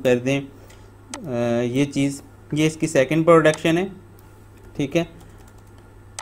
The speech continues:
और ये इसकी थर्ड प्रोडक्शन है जो कि एप्सिलॉन है, ठीक है। हमने इन तीनों के लिए one by one first of S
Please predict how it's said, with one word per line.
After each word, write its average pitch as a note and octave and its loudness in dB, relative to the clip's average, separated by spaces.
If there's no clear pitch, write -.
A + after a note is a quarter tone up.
और B2 4
ये E3 4
इसकी F3+ 4
थर्ड F3 6
प्रोडक्शन D#3 4
है D#3 2
जो D3 2
कि D3+ -2
एप्सिलॉन A#2+ -2
है, G2 -8
ठीक D#3+ 0
है। F3 2
हमने G3+ 6
इन G#3+ 4
तीनों G#3+ 4
के A3 2
लिए G3+ 6
one F3 4
by G3 6
one F#3 4
first F3 0
of E3+ 4
S E3 2